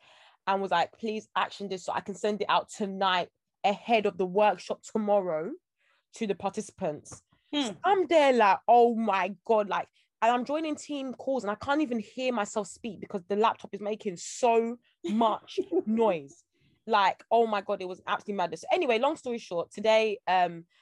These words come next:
Speaker 1: luckily enough, I think 'cause I s-, actually, I think the issue was I didn't switch off my laptop properly, so it was, like, running overnight,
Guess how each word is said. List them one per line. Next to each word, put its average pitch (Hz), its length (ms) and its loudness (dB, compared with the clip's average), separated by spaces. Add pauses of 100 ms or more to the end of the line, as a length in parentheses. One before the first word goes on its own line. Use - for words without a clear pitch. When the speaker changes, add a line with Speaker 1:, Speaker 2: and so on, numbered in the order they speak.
Speaker 1:
luckily 240 320 -2
enough, 214 140 -4
I 190 60 -4
think 220 160 -8
'cause 202 80 -8
I 185 80 0
s-, 180 240 -8
actually, 196 420 -4
I 202 60 -6
think 269 140 -10
the 202 60 -2
issue 196 140 -10
was 175 80 -6
I 151 80 -2
didn't 185 200 -12
switch - 180 -14
off 170 60 -20
my 160 80 -6
laptop 170 240 -12
properly, 180 320 -10
so 175 120 -10
it 147 40 -6
was, 165 200 -10
like, - 120 -6 (200)
running 165 220 -4
overnight, 160 400 -6